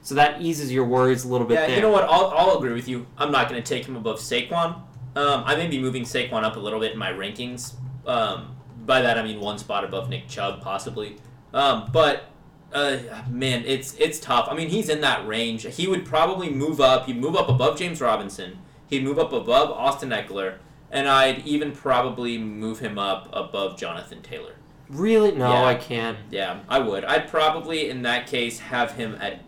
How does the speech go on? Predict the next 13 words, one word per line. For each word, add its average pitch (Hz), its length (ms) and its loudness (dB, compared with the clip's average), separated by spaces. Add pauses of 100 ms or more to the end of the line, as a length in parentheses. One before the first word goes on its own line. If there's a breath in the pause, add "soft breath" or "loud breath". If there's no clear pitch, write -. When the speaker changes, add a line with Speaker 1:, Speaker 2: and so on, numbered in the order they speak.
(200)
Speaker 2:
eight. - 320 -12
Speaker 1:
My 135 160 2
man 156 300 0
Michael 143 340 0
Florio 127 880 2 (280)
at 127 140 0
N 131 140 4
F 123 140 2
L 127 140 4
Fantasy. 123 480 -2
Yes, 151 320 6
I 156 100 2
do. 170 360 0